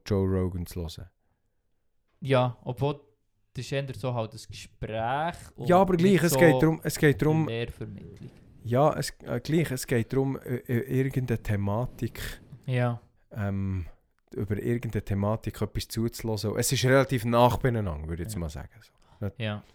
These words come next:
Speaker 1: auch wenn es nicht das Gleiche ist. Ja.
Speaker 2: Das ist ja so. Ah, jetzt eben zum Beispiel Apologia Church, der, der Jeff Durbin, der predigt immer eine Stunde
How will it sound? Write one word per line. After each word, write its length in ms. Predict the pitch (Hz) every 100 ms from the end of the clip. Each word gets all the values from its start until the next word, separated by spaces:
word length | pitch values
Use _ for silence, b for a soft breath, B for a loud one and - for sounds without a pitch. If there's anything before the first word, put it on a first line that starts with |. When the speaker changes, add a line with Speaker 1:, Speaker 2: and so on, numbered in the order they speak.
| -
Speaker 1:
auch 100 | 98
wenn 60 | 95
es 80 |
nicht 80 | 98
das 60 | -
Gleiche 260 | 98 85 78
ist. 120 | 82
Ja. 80 | -
Speaker 2:
Das 140 | 127
ist 80 | -
ja 80 | 113
so. 180 | 135 117 - _
Ah, 140 | 120 120
jetzt 420 | 135 - - -
eben 240 | 131 127
zum 120 | -
Beispiel 180 | 127 131
Apologia 560 | 120 - 120 113 117 120
Church, 360 | - 120 - -
der, 200 | 110 107
der 140 | 104 -
Jeff 460 | - 113 113 - -
Durbin, 420 | 117 113 113 110
der 100 | 101
predigt 460 | 101 - 104 104 -
immer 180 | 110 113
eine 100 | 110
Stunde 400 | - 117 113